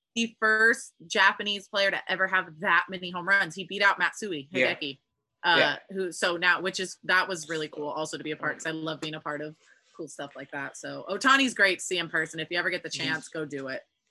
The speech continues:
Speaker 2: fucking amazing,
Speaker 1: I watched,
Speaker 2: and
Speaker 1: I watched
Speaker 2: I,
Speaker 1: him
Speaker 2: I need
Speaker 1: pitch
Speaker 2: to
Speaker 1: on
Speaker 2: watch him.
Speaker 1: Tuesday night, and then I watched him just absolutely nuke a ball to right field on Wednesday. So that was really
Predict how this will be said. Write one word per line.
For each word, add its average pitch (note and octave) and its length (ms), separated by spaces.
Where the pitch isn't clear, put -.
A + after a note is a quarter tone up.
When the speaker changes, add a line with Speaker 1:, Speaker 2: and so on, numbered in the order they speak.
Speaker 2:
fucking - 460
amazing, C#3 500
Speaker 1:
I G3+ 40
watched, G#3 300
Speaker 2:
and G#3+ 100
Speaker 1:
I - 20
watched G#3+ 340
Speaker 2:
I, A3+ 40
Speaker 1:
him A3 100
Speaker 2:
I - 60
need G#3+ 80
Speaker 1:
pitch G#3+ 100
Speaker 2:
to B3 60
Speaker 1:
on C4 60
Speaker 2:
watch C4 140
him. A3+ 60
Speaker 1:
Tuesday G#3 300
night, G3+ 340
and F3+ 80
then F3 80
I E3+ 80
watched E3+ 300
him E3+ 120
just D#3+ 280
absolutely D#3 680
nuke D#3+ 280
a D3+ 60
ball C#3+ 340
to D3 340
right C#3+ 240
field C#3+ 320
on C#3 220
Wednesday. C3+ 400
So C#3 140
that C3+ 140
was C#3 160
really A2+ 240